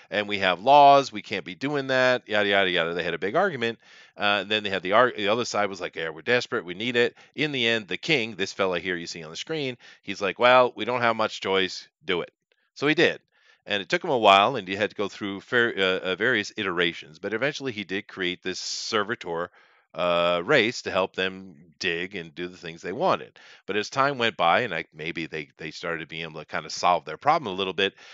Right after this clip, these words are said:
they started, "Well, well, you know, we got 'em. Why don't we use 'em in our f-, in our fields for farming? You know, we don't, uh, so we don't have to do labor.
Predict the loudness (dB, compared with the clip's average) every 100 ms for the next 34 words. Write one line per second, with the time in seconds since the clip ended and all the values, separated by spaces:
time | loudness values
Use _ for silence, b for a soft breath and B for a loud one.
0 | B -6 -4 0 2 0 -2 -6 -6 -4
1 | -2 0 0 0 -2 -2 -2 -6 -4 -6
2 | -6 -6 0 2 4 2 -6 -20 -10 -4
3 | 0 0 -2 -4 -2 -2 -2 -8 -2 -2
4 | -2 -6 -16 _ _ _ -8 -4 -4 -2
5 | -4 -4 -4 -4 -4 -8 -6 -4 -2 -4
6 | -6 -12 -16 -14 -16 -16 -20